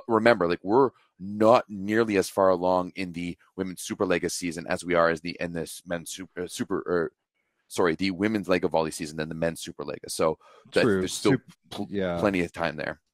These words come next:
Speaker 2: Men's side's got only six matches left. The women's side has ten. Uh, so a, a lot more volleyball left to be played for sure. Uh, but, I mean, I'm just excited for there to be some drama in terms of who makes the playoffs, 'cause remember last year in the Women's League, there was a massive drop-off after team number,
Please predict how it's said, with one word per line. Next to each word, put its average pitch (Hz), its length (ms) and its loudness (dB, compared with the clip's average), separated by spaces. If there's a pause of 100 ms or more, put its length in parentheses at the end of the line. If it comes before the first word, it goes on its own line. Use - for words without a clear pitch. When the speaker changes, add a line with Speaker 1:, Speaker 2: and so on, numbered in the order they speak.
Speaker 2:
Men's 131 240 2
side's 127 280 6
got 113 140 6
only 98 220 0
six - 500 -2
matches 95 480 -2
left. 90 320 2
The 104 100 -4
women's 101 300 0
side 92 320 4
has 82 340 -10
ten. - 440 -6 (600)
Uh, 95 180 0
so - 180 0
a, 95 420 2
a 98 40 0
lot 104 200 4
more 110 200 4
volleyball 95 380 2
left 87 160 -2
to 87 60 -12
be 85 120 -8
played 87 320 -4
for 87 120 -8
sure. 85 360 -4 (300)
Uh, 107 200 8
but, 98 160 2
I 107 100 4
mean, 107 260 2 (200)
I'm 156 160 8
just 190 140 4
excited 113 340 4
for - 60 -8
there 107 140 4
to 98 60 0
be 90 120 0
some 98 440 0
drama 113 360 4
in 123 80 2
terms 123 220 -2
of 120 80 -2
who 120 100 0
makes 120 200 -2
the 127 80 -4
playoffs, 131 380 2
'cause 113 120 -4
remember 120 280 4
last 92 300 2
year 117 100 2
in 110 40 4
the 110 60 -2
Women's 110 280 -2
League, 113 220 4 (260)
there 131 120 8
was 123 160 8
a 107 140 4
massive 107 840 2
drop-off 98 540 4
after 98 340 0
team 98 340 -4
number, 90 300 -4